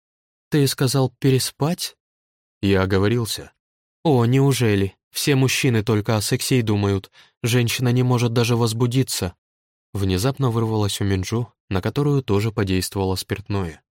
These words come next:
Девушка густо покраснела. «Не может даже возмутиться», прокричала она и спрятала пылающее лицо в ладони. Тэйон взял её руки в свои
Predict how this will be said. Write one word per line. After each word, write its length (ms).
Девушка 520
густо 320
покраснела. 720
«Не 120
может 360
даже 240
возмутиться», 800
прокричала 640
она 340
и 100
спрятала 500
пылающее 600
лицо 260
в 60
ладони. 580
Тэйон 320
взял 260
её 140
руки 240
в 60
свои 400